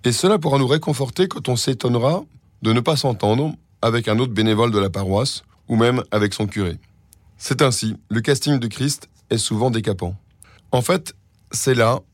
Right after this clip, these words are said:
dans nos communautés finalement pas si différentes de la première communauté du Christ, que nous apprenons à aimer notre prochain, comme Simon a dû apprendre à apprécier Matthieu. Ce qui explique aussi peut-être que le Christ les appelle à la fois pour être avec lui et pour être envoyé.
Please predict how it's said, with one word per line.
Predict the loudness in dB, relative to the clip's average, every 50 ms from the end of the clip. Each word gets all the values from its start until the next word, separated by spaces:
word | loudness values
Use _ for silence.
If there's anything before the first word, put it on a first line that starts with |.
| _ _ _
dans | -10 -2 2 2 4
nos | 4 4 2
communautés | 0 0 0 0 2 0 0 0 0 2 2 2
finalement | 0 0 0 2 2 4 2 0 2
pas | 2 2 2 2
si | 0 -4
différentes | -6 -6 -6 -4 0 2 2 2 2 2
de | 2 2
la | 2 2
première | 2 0 0 2 2 0 0
communauté | -2 -2 0 0 0 0 0 -2 -4 -4
du | -4
Christ, | -4 -4 -4 -4 -4 -4 -8 -14 -20 _ _ _ _ _ _ _ _ _
que | -2 0
nous | 2 2 4 4
apprenons | 2 0 0 -2 -2 0 0 0 -2 -4 -8 _ _ _ _ _
à | 2 2 4
aimer | 4 2 2 2
notre | 0 0 -2 -4 -6
prochain, | -4 -4 -6 -4 -2 -2 -2 -2 -4 -6 -12 _ _ _
comme | -4 -2 0 0
Simon | 0 -2 0 0 2 2 2 0 -2 -4 _
a | -4 -4 0
dû | 2 2
apprendre | 0 0 0 -2 -2 0 0 0
à | -2
apprécier | -2 -2 -4 -6 -4 -2 -2
Matthieu. | -4 -4 -4 -8 -12 -12 -14 -14 -16 _ _ _ _ _ _ _ _ _ _ _
Ce | -4 -2 0
qui | 0 2 0
explique | 0 0 0 -2 0 0
aussi | 0 0 0 -2 -2
peut-être | -2 -2 0 0 -2 0
que | -2 0
le | 0 0
Christ | 0 -2 -4 -4 -2 -2
les | 0 2 2
appelle | 2 2 2 2 2 2 0
à | 0 2
la | 2 2 2
fois | 0 0 0 0 0 0
pour | -2 -2 0 0
être | 0 0 0 0
avec | 0 0 -2 -4 -6
lui | -6 -4 -4 -6 -8 -12 _ _ _ -2
et | -2 -2
pour | 0 0 0 0 0
être | 0 0 -2
envoyé. | 0 0 0 -2 -2 -4 -6